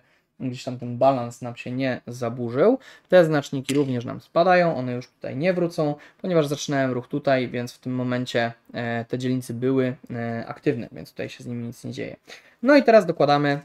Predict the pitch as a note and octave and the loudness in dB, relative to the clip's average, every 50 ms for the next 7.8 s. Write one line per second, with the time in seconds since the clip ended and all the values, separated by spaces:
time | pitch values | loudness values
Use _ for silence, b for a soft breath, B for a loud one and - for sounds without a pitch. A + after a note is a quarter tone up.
0 | - - C3 C3 B2+ B2+ B2+ B2 B2+ B2 B2 C3 C3 C3+ C3 B2+ B2 - B2+ A2+ | -10 -8 -6 -4 -2 0 0 0 -2 -2 -2 -2 -2 -2 -2 -2 -2 -2 -2 -2
1 | A#2 A#2 A#2 A2+ - - A#2+ A#2 A2+ - - - - - - - - A3 A3 F#3+ | -2 -4 -4 -6 -6 -8 -8 -8 -8 -8 -12 -14 -16 -16 -4 2 4 6 6 6
2 | F3 E3 E3 D#3+ E3 E3 D#3+ - D3 C#3+ - C3+ A#2+ A#2 A#2 A#2 C3+ F3+ A3+ A#3 | 4 2 2 2 2 0 -2 -4 -6 -6 -4 -4 -2 -2 -4 -2 -2 -2 -2 4
3 | - A#3 A#3+ B3+ C4 A#3 F3+ D3+ C3+ B2+ C3+ C3 A#2+ B2 B2+ A#2+ - - D3 E3 | 6 6 6 6 6 2 -2 -4 -6 -4 -2 -2 -4 -4 -6 -6 -4 -2 -2 -2
4 | F#3+ G3+ G#3+ G#3+ F#3 D3+ C3 C3+ C#3+ B2+ B2 B2+ B2 A#2+ A#2 A#2+ B2+ A#2+ A#2+ B2+ | -2 -2 -2 -2 -4 -6 -6 -6 -6 -6 -4 -4 -6 -6 -6 -8 -10 -10 -6 -2
5 | B2+ B2+ B2 A#2+ - C3 A#2+ A#2 A#2+ - _ _ - A#2 - - A2+ A2+ A2 - | -2 -2 -2 -2 -2 -2 -2 -2 -4 -10 _ _ -12 -10 -8 -6 -4 -4 -4 -6
6 | - A#2 A#2+ B2+ C3 D#3 E3 - - A2 G#2+ - - B2+ B2 - B2 A#2+ - - | -6 -4 -2 -2 0 0 -2 -2 -4 -6 -8 -8 -8 -8 -6 -6 -6 -8 -8 -12
7 | B2 C3 B2+ - A2 A2 A2+ A2+ A#2 A#2+ B2 D3+ E3 D#3+ - B | -14 -14 -12 -10 -8 -8 -6 -6 -4 -2 0 0 -2 -2 -4 B